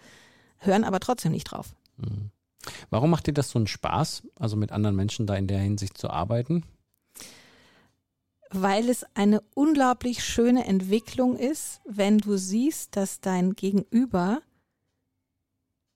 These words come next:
Speaker 1: glücklich wird.
Speaker 2: Mhm.
Speaker 1: Und das ist, ähm, man muss vielleicht dazu sagen, ich bin hochsensibel. Das heißt, ich spüre an Menschen,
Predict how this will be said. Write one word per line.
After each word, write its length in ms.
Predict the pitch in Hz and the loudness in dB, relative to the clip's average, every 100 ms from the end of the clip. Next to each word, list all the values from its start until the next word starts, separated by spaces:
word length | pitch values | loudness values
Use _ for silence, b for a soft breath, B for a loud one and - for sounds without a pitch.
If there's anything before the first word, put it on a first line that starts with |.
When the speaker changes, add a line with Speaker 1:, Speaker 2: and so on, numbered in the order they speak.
| _ | _
Speaker 1:
glücklich 640 | 214 233 - 196 175 - | 0 0 0 -2 -2 -4
wird. 340 | 196 - - - _ | -8 -8 -12 -20 _
Speaker 2:
Mhm. 360 | - 101 95 101 - _ _ _ _ _ _ _ _ - | -4 -2 -2 -6 -14 _ _ _ _ _ _ _ _ 0
Speaker 1:
Und 120 | 196 | 2
das 160 | 196 - | 2 0
ist, 380 | 233 - - 214 | -4 -4 -4 0
ähm, 440 | 208 202 202 226 | 4 4 4 2
man 140 | 208 208 | 0 0
muss 120 | 220 | 2
vielleicht 300 | 214 214 208 | 0 0 0
dazu 400 | 208 - - 254 | -2 -4 -6 -4
sagen, 320 | 226 208 214 | 0 0 2
ich 120 | 220 | 0
bin 200 | - 208 | 2 0
hochsensibel. 1040 | 190 254 - - 175 170 175 156 147 - 175 | 2 0 0 -4 0 0 -2 -6 -6 -6 -6
Das 220 | 180 - | -8 -4
heißt, 340 | 185 220 - | 0 0 -2
ich 180 | - - _ - | -12 -18 _ -12
spüre 680 | - - - 233 262 277 | -12 -10 -4 0 2 0
an 180 | - 202 | 2 4
Menschen, 600 | 196 220 247 - 247 262 | 4 4 2 2 4 4